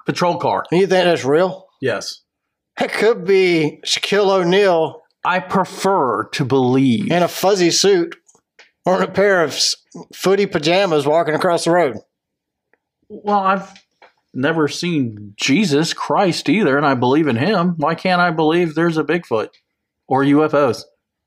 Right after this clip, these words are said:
Speaker 2: You think the U F O and Bigfoot go together?
Speaker 1: They might know each other.
Speaker 2: Hey, Biggie.
Speaker 1: 'Cause think about this.
Speaker 2: Do you think Bigfoots have names?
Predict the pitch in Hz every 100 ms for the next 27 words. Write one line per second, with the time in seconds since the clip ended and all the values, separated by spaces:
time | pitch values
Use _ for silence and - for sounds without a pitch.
0 | _ _ _ _ 120 139 139 110 110 123
1 | 135 127 131 135 135 127 117 131 - 131
2 | 117 127 143 151 147 _ _ _ _ _
3 | _ _ _ _ _ _ _ _ 143 127
4 | 180 254 285 277 214 143 165 185 214 208
5 | 208 220 247 240 - _ - - _ _
6 | 160 170 208 185 135 - - - - -
7 | - - - - 214 - 339 339 262 262
8 | 208 190 262 165 - - - - - 208
9 | 254 240 233 180 196 208 - 208 - 180
10 | 190 180 190 208 208 - -